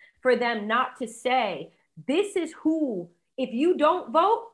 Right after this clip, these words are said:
this is who you're voting for." And if you're casting a ballot for Republicans,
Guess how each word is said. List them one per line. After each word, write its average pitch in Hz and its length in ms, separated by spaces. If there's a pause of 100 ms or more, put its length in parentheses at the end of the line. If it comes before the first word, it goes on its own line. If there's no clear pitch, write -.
this 302 240
is 269 140
who 269 100
you're 220 240
voting 196 400
for." - 360 (160)
And 254 120
if 262 100
you're 247 160
casting 330 440
a 311 40
ballot 311 380
for 294 160
Republicans, 320 600